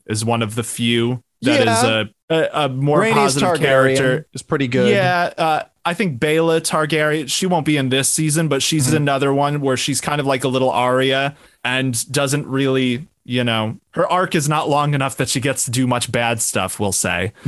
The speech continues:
Speaker 2: <laughs>
Speaker 1: So, yeah, I think that'll be a curious thing. I, I will say, whether people cry or not, there are moments in the Dance of the Dragons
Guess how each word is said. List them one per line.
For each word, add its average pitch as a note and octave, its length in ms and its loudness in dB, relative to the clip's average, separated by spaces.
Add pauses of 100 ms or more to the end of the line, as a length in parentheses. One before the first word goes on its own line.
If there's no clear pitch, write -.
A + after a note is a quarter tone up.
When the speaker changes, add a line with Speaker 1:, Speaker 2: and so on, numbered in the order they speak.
Speaker 2:
<laughs> G3 120 0 (640)
Speaker 1:
So, D#3 640 0
yeah, G3+ 380 0
I G3 140 0
think C4 240 -2
that'll G#3+ 240 0
be G3+ 160 -2
a F#3+ 40 -2
curious G3 460 0
thing. C#3 320 -2 (120)
I, E3+ 180 0 (140)
I E3 140 0
will G3+ 200 2
say, G#3 180 2
whether F#3 240 0
people F#3+ 320 -2
cry C#3+ 520 0 (100)
or F#3 160 0
not, G#3 440 0 (360)
there F#3 500 2
are D3+ 160 0
moments E3 480 0
in D3 220 -2
the C#3 80 2
Dance C3 340 0
of A#2+ 160 -2
the A#2+ 60 0
Dragons C3 600 0